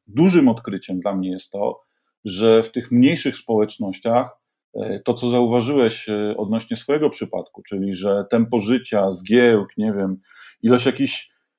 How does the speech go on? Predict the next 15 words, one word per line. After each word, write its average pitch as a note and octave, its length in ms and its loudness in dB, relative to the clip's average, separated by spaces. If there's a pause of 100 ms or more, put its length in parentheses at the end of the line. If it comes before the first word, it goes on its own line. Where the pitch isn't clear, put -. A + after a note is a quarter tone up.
(460)
pierdółkowatych D3 800 4
formalności C#3 680 2
typu, A2 520 -2 (760)
e, G#2 280 0
płatne A2+ 360 2
miejsce C3 320 6
parkingowe, G#2+ 1080 2 (100)
e, F2+ 840 -6 (100)
zapewnienie A#2 580 4
sobie A#2 260 0
miejsca A#2 360 4
pod G2+ 260 -4
blokiem B2 360 2
chociażby, F#2+ 680 -4
czy, G2 380 -6